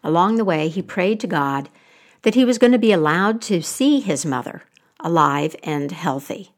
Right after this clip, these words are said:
again. Finally, he came to a river, a river that was running very deep and fast, and there was no question of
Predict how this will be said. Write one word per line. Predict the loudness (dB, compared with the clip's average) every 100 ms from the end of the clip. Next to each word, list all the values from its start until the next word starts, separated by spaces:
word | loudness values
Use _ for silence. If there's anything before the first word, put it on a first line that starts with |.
| _
again. | -12 -10 -12 -14 -20 _ _ _ _ _ _ _ _ _ _ _ _ _ _ _
Finally, | -2 2 2 2 0 -2 -4 -8 _ _ _ _ _ _ _ _ _ _
he | 0 2 2 0 -4 -6
came | -2 0 0 -4
to | -2 0 0 0 -4 -4
a | -2
river, | 2 0 0 -10 -14 _ _ _ _ _ _ -10
a | -2
river | 2 4 2
that | 2 0
was | -2 -2
running | -2 0 -2 -6 -8
very | -4 0 2 2
deep | 0 -2 -2 -6 -16 _ _ _ _
and | -4 -4 -4
fast, | -4 -2 -2 -6 -12 -16 _
and | -2 0 -2 -4 -10 -20 _ _ _ _ 2
there | 4
was | 4 2 2
no | 2 2 2 0
question | -2 -2 -2 -2 -4 -4 -4
of | -4 -2 -2 -8